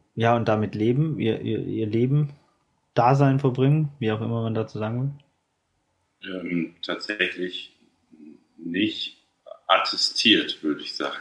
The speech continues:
Speaker 2: <laughs>
Speaker 1: Aha.
Speaker 2: Ich will beim, also, ne, ich habe ja mal soziale Arbeit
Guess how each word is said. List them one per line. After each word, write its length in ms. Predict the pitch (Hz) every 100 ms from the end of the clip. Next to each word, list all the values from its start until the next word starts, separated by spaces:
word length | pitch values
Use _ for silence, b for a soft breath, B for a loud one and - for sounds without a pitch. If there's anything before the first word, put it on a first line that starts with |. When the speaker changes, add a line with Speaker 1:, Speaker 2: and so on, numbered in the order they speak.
| -
Speaker 2:
<laughs> 220 | _ _ 117
Speaker 1:
Aha. 720 | 107 131 - - - 101 113
Speaker 2:
Ich 120 | -
will 280 | 95 92 - - _
beim, 380 | 92 92 98 -
also, 320 | 92 87 87
ne, 180 | 87 98
ich 140 | 95
habe 140 | 92 87
ja 100 | 82
mal 400 | 82 85 85 -
soziale 640 | - - - 90 82 80 -
Arbeit 420 | 85 85 87 -